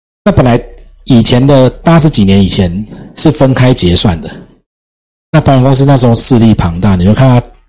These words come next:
大到那个，他跟保险公司，他就去跟主管机关说：“我们现在经营很困难，因为利率一直掉，那不然你帮我们把全部加起来以后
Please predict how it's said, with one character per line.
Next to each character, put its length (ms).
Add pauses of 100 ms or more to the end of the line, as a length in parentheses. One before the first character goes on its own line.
(280)
大 160
到 180
那 80
个， 220 (640)
他 100
跟 140
保 100
险 80
公 140
司， 120
他 180
就 80
去 100
跟 160
主 100
管 140
机 80
关 160
说 320 (720)
：“我 100
们 80
现 120
在 60
经 200
营 80
很 140
困 200
难， 120
因 60
为 60
利 120
率 100
一 60
直 120
掉， 240 (920)
那 80
不 120
然 140 (220)
你 120
帮 200
我 40
们 80
把 160
全 200
部 100
加 220
起 120
来 80
以 60
后 300